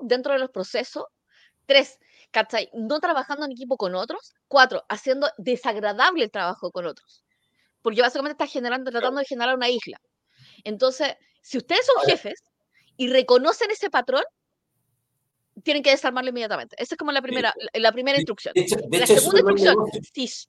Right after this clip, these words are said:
Speaker 1: si son esa gente, ¿cachai? Si son esa gente porque quieren proteger su trabajo, mi primera recomendación es que un pirata es porque tiene un barco pirata y porque tiene otros pi-, piratas arriba del barco. Entonces,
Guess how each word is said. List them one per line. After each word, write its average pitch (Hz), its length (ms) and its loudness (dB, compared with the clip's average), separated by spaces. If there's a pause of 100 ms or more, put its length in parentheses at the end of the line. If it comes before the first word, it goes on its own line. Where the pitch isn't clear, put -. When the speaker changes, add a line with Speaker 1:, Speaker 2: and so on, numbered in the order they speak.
(400)
Speaker 1:
si - 180 -6
son 381 200 4 (100)
esa 392 160 -2
gente, 226 480 -2 (680)
¿cachai? 233 420 -10 (320)
Si 262 160 -8
son 339 200 -2
esa 370 180 -6
gente 339 260 -8
porque 214 240 -10
quieren 302 260 -8
proteger 240 440 -8
su 330 120 -12
trabajo, 320 440 -8
mi 226 240 -8
primera 262 480 -4
recomendación 339 680 -10
es 320 140 -18
que 285 220 -6 (440)
un 277 180 -2
pirata 285 420 -2 (160)
es 269 140 -2
porque 240 300 -4
tiene 240 180 -4
un 226 80 -8
barco 240 260 0
pirata 220 400 -8 (200)
y 226 100 -8
porque 202 200 -4
tiene 226 180 -8
otros 214 180 -8 (160)
pi-, 202 180 -4
piratas 214 420 -4
arriba 202 320 0
del 160 120 -4
barco. - 280 -14 (1120)
Entonces, 247 380 -2